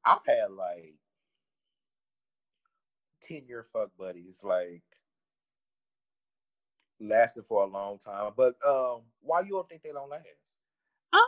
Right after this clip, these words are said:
Speaker 2: don't know, because
Speaker 1: You doing shit?
Speaker 2: I don't know. I don't, I don't think I be doing shit. They just, I guess because they be wanting, some of 'em want relationships in re-, in, in hindsight, and I really don't.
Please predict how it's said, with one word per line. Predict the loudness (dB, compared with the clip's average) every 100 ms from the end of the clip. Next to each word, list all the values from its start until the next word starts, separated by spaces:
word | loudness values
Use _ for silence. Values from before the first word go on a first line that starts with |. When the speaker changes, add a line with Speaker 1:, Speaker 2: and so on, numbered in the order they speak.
| 2
Speaker 2:
don't | -4 2
know, | 4 2 -2 _
because | -14 4 6 8
Speaker 1:
You | 4
doing | 0 -4 -10
shit? | -8 -8 -10 _ _ _ _ _ _ _ _ _ _ _ _ _ 6
Speaker 2:
I | 6 6 6
don't | 8 10
know. |
I | 10
don't, | 10 6 0 -6 0
I |
don't | 4 4 4
think | 4 6
I |
be | 6 6
doing | 6 4 2
shit. | -2 -2
They | 0
just, | 4 2 0 -14 _
I | 2
guess | 4 4 4
because | 2 4 6
they | 4
be | 4
wanting, | 2 2 0 -8 _ _ _ _ _
some | 4 6 6
of | 4
'em | 4
want | 2 2
relationships | 2 2 2 -2 -2 -2 _ -20 _ _ _ _ _ -2
in | -2 0
re-, | 0 0
in, | -2 -4 -4 -4
in | -2
hindsight, | 2 2 4 4 6 4
and | 0 2
I | 2
really | 2 -2
don't. | -4 -6 -6